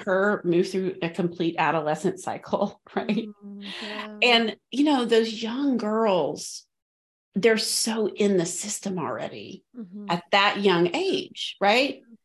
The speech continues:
Speaker 2: Yeah.
Speaker 1: That even to say, a lot of their concerns are around social dynamics with other girls more than boys, right? All this,
Speaker 2: That's true.
Speaker 1: and that's a whole nother thing to work on, is our
Speaker 2: Yeah.
Speaker 1: relationship to each
Speaker 2: Mm.
Speaker 1: other.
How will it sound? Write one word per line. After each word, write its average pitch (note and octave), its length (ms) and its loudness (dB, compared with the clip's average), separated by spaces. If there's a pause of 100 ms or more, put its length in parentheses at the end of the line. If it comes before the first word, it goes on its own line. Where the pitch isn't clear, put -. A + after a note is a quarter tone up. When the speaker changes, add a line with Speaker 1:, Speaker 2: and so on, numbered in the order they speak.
(200)
Speaker 2:
Yeah. A#3+ 140 -14
Speaker 1:
That A#3 180 4
even D4+ 260 6
to A3 140 0
say, C4+ 600 0 (440)
a C4+ 80 6
lot F#4 340 6
of B3 100 0
their G#3+ 180 6
concerns G3+ 420 2
are E3+ 140 2
around D#3+ 400 2
social D#3+ 320 -2
dynamics D3 500 -2
with D3 100 -6
other A#2+ 180 -4
girls - 520 -8 (520)
more E3+ 180 2
than D3+ 120 -2
boys, - 520 -8 (140)
right? C#3 340 -2 (500)
All D#3+ 180 4
this, D#3+ 160 -6
Speaker 2:
That's F#3+ 80 -18
true. E3 140 2
Speaker 1:
and D3 100 2
that's F3 220 2
a - 60 -4
whole E3+ 280 -4
nother C3 220 0
thing A#2 240 -4
to D3 100 -8
work - 260 -12
on, C3 380 -12
is - 80 -8
our C#3 120 0
Speaker 2:
Yeah. C#3 60 -4
Speaker 1:
relationship - 580 -8
to - 60 -12
each F#3 240 -14
Speaker 2:
Mm. A#2+ 60 -8
Speaker 1:
other. D#3+ 340 -10